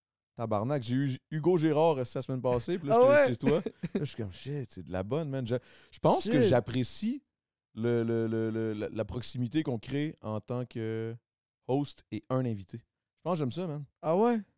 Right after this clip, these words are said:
Speaker 1: Je pense que ça donne des meilleurs podcasts parce que, j-, ben, pas, pas en voulant dire que toutes les autres, c'était de la merde, mais c'était de la merde. Non, c'est pas vrai. <laughs> Non, c'est pas vrai, c'est pas vrai. Non, mais c'est juste que je réalise que, comme, quand là, j'aime ça, genre, discuter avec, euh, l'invité directement. Excuse-moi, man, je, je coupe, euh,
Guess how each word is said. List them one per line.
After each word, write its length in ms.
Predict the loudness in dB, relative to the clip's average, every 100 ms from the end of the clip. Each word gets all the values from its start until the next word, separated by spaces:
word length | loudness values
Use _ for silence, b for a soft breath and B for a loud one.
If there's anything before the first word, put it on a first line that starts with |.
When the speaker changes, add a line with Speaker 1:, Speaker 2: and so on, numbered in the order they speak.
| _
Speaker 1:
Je 80 | -4
pense 160 | -4
que 60 | -2
ça 100 | -2
donne 140 | 0
des 80 | 0
meilleurs 240 | 0 0 2
podcasts 400 | 0 -2 -4 -4
parce 120 | -2
que, 160 | 0 0
j-, 120 | 0
ben, 180 | 2 2
pas, 220 | 2 0
pas 120 | 2
en 80 | 2
voulant 180 | 2 -2
dire 120 | -2
que 40 | -6
toutes 120 | -4
les 120 | -4
autres, 120 | -2 -4
c'était 120 | -2
de 40 |
la 100 | 0
merde, 300 | 0 -2 -2 -8 b -12
mais 60 |
c'était 120 | -6 -4
de 40 |
la 100 | -2
merde. 240 | -2 -4 -10 _ 0
Non, 100 | 4
c'est 60 | 6
pas 120 | 4
vrai. 220 | 4 2
<laughs> 640 | 6 4 6 6 6 2 -2 -6
Non, 100 | -8
c'est 120 | -4
pas 60 | -4
vrai, 140 | -4
c'est 60 | -4
pas 140 | -6
vrai. 20 | -8 B B B B
Non, 80 | 2
mais 80 | 2
c'est 80 | 0
juste 140 | 0
que 60 | 2
je 80 |
réalise 380 | 6 6 6 2
que, 80 | 0
comme, 220 | -2 -2
quand 160 | 0 0
là, 100 | 0
j'aime 160 | -2 -4
ça, 180 | -2 -2
genre, 180 | -2
discuter 540 | -4 -8 -10 -6 -4 -4
avec, 260 | -6 -6
euh, 340 | -6 -6 -6 -6
l'invité 340 | -8 -6 -6
directement. 540 | -8 -6 -6 -4 -4 -4
Excuse-moi, 340 | -6 -6 -4
man, 100 | -6
je, 140 | -4 -6
je 80 | -6
coupe, 240 | -10 -10
euh, 200 | -12 -12